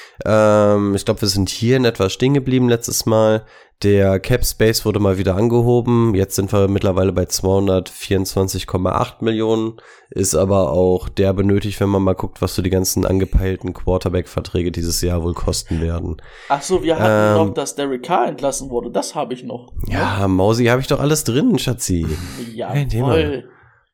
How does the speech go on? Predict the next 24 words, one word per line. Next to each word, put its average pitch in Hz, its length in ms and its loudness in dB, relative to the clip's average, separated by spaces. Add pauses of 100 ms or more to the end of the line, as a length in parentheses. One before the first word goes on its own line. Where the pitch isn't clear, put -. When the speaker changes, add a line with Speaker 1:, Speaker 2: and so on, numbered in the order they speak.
(200)
Speaker 1:
So, 92 880 2
Brock 117 460 0
Purdy 123 760 0
hat 110 220 -2
man 107 120 4
ja 107 140 4
gesagt, 104 380 -2
okay, 120 340 2
irgendwas 107 380 0
ist 98 140 -6
im 98 100 0
Ellbogen, 117 500 2
da 92 360 2
stand 107 280 -2
man 104 100 0
ja 98 80 2
so 98 120 -4
zwischen 101 340 -6
zwei 98 300 0
Sachen, 110 340 -2
es 95 120 -4
ist - 200 -4
dann 95 420 -2
wohl 95 600 0